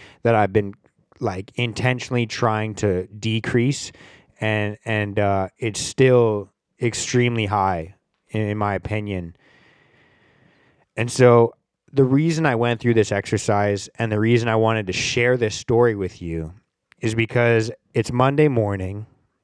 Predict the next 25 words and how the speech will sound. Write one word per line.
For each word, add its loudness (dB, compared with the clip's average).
If 2
you 4
listen 4
to 0
this -2
when -2
it -2
drops, -2
maybe 0
it's 0
a -2
different -2
day, -2
maybe 0
it's -4
a -6
different -2
time, -4
whatever 2
time -4
you're -6
listening -4
to -2
this -6
at. -6